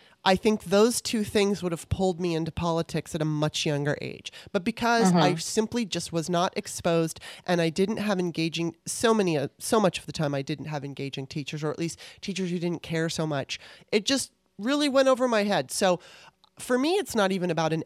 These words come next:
Speaker 1: evolution. I've always been liberal-minded. Uh, I've always been, um, you know, I was fortunate enough to be raised by parents who, uh, especially my mother,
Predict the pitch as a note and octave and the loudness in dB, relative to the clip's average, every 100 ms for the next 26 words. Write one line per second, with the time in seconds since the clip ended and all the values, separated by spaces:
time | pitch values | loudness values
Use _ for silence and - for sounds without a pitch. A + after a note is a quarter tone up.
0 | F3+ E3+ D3 F3+ G3 D3+ C3+ F3+ G#3 - | -2 0 2 2 2 0 2 4 4 4
1 | G3+ A3 F#3 E3+ - E3 D3+ C3+ E3 G#3 | 4 6 4 2 0 0 0 0 0 2
2 | F3 D#3 D#3 E3+ A#3 E3+ B2 D3 - - | 4 2 4 4 4 2 -2 -4 -12 -20
3 | - - F3 E3+ - E3+ - F#3+ G#3+ G#3+ | -20 -4 0 2 2 0 4 6 6 4
4 | - F3+ F3 E3 D#3 - E3 D#3 C#3+ - | 2 4 4 4 0 -4 -2 -2 -2 -6
5 | - _ _ F#3 F#3+ D#3+ D#3+ - G3+ G#3 | -16 _ _ 0 2 4 2 2 2 2
6 | A3 F#3+ E3+ E3 D3+ - - E3+ D#3+ E3 | 2 0 0 0 -2 -4 -4 0 2 2
7 | D#3+ - - E3 D#3+ D3+ D3 - - - | 0 -8 -6 0 2 2 0 -6 -20 -8
8 | - F#3 E3+ D3+ - - - F#3+ F3+ - | 0 4 4 0 -4 -12 -4 -2 0 0
9 | F3+ F3 - A3+ - F3+ D3 D3+ E3+ D#3 | 0 0 -2 -2 -2 0 0 2 2 2
10 | C#3+ | -2